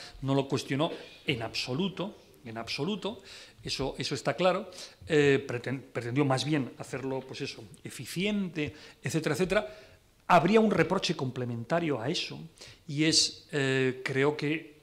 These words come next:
se desperdició una oportunidad de oro, de alguna forma de potenciar una cierta cultura política en este país, ¿m? ¿Eh? Laica, pero cultura política en un sentido muy, muy amplio también, muy, muy amplio. Es decir, creo que ahí,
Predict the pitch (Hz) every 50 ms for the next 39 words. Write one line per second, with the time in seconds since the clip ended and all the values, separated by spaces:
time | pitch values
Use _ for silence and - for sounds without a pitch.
0 | _ _ - - - - 139 123 120 127 120 - - - 127 123 120 123 117 -
1 | - 170 180 185 151 - - - - - - - - _ _ - 143 147 151 147
2 | 147 139 131 123 - 131 127 127 135 151 147 - - 113 120 120 135 139 143 127
3 | 120 113 117 - - - - - - - - - - - - - 139 127 127 117
4 | 120 147 156 131 - - 160 156 165 165 151 143 143 147 - - - - - 127
5 | 123 - - 120 113 104 - - 147 156 165 165 - - 135 135 123 - - 139
6 | 127 - 156 147 - - 131 123 113 - 147 139 123 - - 120 117 139 156 156
7 | - 139 113 - 120 107 - - - _ 120 117 113 - - 113 - 117 113 120
8 | 117 - - - - - - _ _ _ 139 165 220 208 - - - - - -
9 | - - - _ _ _ _ _ - _ _ _ _ _ _ _ - 175 233 -
10 | - - _ 120 113 127 143 143 135 - 143 139 - - 190 196 - 180 170 165
11 | - - - 165 160 - 180 262 262 220 247 208 254 240 226 208 - 196 185 240
12 | 262 220 - 147 131 135 151 202 226 214 175 143 131 131 147 165 165 135 - 120
13 | 117 - 117 110 113 113 110 117 123 123 139 170 202 196 160 135 127 127 131 131
14 | 131 127 117 - 120 123 120 - 135 113 - 135 143 143 139 143 135 147 151 151
15 | 135